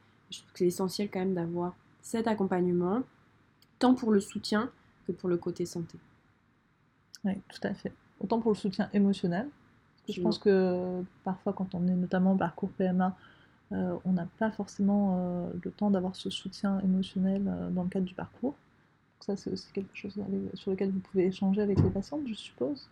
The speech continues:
Speaker 1: Complètement.
Speaker 2: Mais voilà, vous avez aussi une vraie rigueur, euh,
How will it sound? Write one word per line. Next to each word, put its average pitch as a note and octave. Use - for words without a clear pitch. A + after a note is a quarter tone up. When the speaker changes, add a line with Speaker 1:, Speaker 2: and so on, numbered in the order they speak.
Speaker 1:
Complètement. F#3+
Speaker 2:
Mais A3+
voilà, G3
vous F#3+
avez F#3+
aussi G3+
une G#3
vraie G3
rigueur, G#3
euh, F#3+